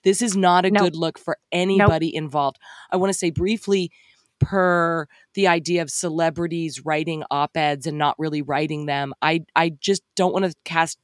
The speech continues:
Speaker 1: throw any shade there because as an editor, you're just under enormous pressure to get traffic and eyeballs. And you know very well what a celebrity will do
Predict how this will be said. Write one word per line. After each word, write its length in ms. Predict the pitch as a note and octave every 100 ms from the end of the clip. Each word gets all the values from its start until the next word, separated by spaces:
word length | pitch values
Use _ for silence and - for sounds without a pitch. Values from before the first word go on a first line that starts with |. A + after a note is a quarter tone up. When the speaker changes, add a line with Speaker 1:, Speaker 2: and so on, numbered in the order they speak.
| -
Speaker 1:
throw 140 | F3
any 140 | E3+
shade 340 | D3 E3+ E3+ E3
there 180 | E3 D3+
because 380 | D3+ - D#3+ - _ _ _ - - -
as 220 | F#3 F3
an 100 | F3 -
editor, 400 | E3 F#3+ F#3 E3
you're 200 | C#3 E3
just 200 | F3 -
under 240 | E3+ E3+
enormous 760 | F3+ D#3+ E3 F3 F#3 F#3+ F#3+ -
pressure 440 | - D3 - D3+ D3
to 140 | E3+
get 240 | D#3 C#3+
traffic 540 | - - D#3 E3 E3 D3
and 100 | D3+
eyeballs. 540 | C3+ D#3+ D3+ C#3+ C#3 - _ - -
And 140 | F3 F3
you 100 | F3+
know 400 | F#3 F#3+ G#3+ F#3+
very 320 | D3+ D#3+ D#3+
well 480 | D3+ E3 F3 E3 D3
what 280 | D3+ D#3+ -
a 80 |
celebrity 800 | E3 - D3+ D3+ D3 D#3 D3 C#3 -
will 300 | D3 D#3+ D3
do 500 | - A3 D4 F3+ D#3+